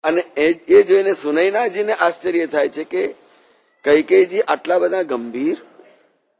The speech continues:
અને સ્વાભાવિક છે, અવધપતિના પ્રાણી છે ને, અને રામની માં છે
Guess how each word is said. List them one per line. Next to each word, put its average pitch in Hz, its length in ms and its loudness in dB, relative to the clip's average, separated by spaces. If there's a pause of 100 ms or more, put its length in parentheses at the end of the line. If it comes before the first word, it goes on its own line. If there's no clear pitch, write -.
(480)
અને 185 200 0
સ્વાભાવિક 175 560 4
છે, 117 440 -10 (540)
અવધપતિના 170 720 4
પ્રાણી 139 440 -4
છે 196 180 -2
ને, - 280 -4 (2250)
અને 180 260 6
રામની 156 960 -2
માં 143 320 -2
છે - 280 -14